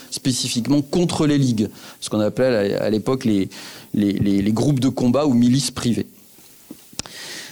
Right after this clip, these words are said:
Euh, cette procédure de dissolution,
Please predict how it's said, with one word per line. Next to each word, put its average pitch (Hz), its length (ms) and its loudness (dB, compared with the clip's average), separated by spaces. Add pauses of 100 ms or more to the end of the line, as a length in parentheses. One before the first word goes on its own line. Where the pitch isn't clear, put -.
(120)
Euh, 117 380 2
cette 143 240 -2
procédure 170 560 2
de 135 140 2
dissolution, 139 760 2